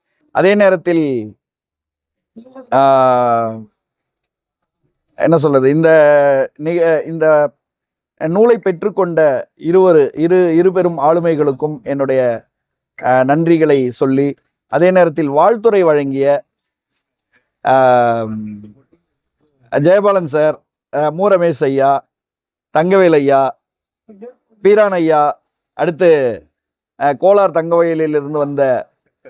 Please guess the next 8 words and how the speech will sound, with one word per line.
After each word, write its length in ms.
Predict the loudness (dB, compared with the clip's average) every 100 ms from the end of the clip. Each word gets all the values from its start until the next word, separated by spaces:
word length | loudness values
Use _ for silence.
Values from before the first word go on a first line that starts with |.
| _ _ -10
ஆ, 360 | -4 -2 0 0 0
ஐயா 320 | 0 2 2
அவர்கள் 420 | 2 0 -2 -4 _ _ _ _ _
எல்லோருமே, 760 | -4 -2 0 2 0 -2 -8 _ _ _ _ -10
ஆ, 320 | -6 -4 -4 -6 -8
இங்கே 280 | -8 -4 -4
நல்-, 300 | -2 -4 -4
நன்றாக 800 | -4 -2 0 0 2 0 0